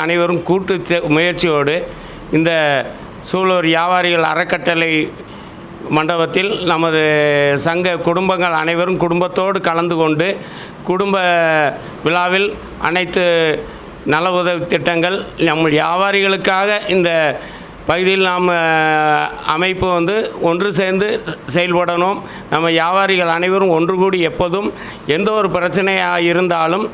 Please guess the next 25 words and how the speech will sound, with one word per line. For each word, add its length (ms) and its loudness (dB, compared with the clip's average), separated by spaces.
நம்ம 260 0
இந்த, 160 0
இந்த 160 2
வியாபாரி 480 2
சங்கம், 200 0
அந்த 180 0
வியாபாரி 340 0
சங்கம் 420 0
என்று 320 2
இல்லாமல் 480 0
ஒற்றுமையோடு 680 2
வியாபாரிகள் 720 0
என்ற 180 0
அந்த 180 0
ஒரு 160 2
நோக்கத்தோடு 720 2
இந்த 220 0
சங்கம் 400 0
தொடங்கப்பட்டது. 640 0
இந்த 120 0
வியாபாரிகள் 760 2
சங்கமானது 540 0
ஒன்றுபட்டு 480 0
எப்போதும் 500 0
செயல்படும். 640 0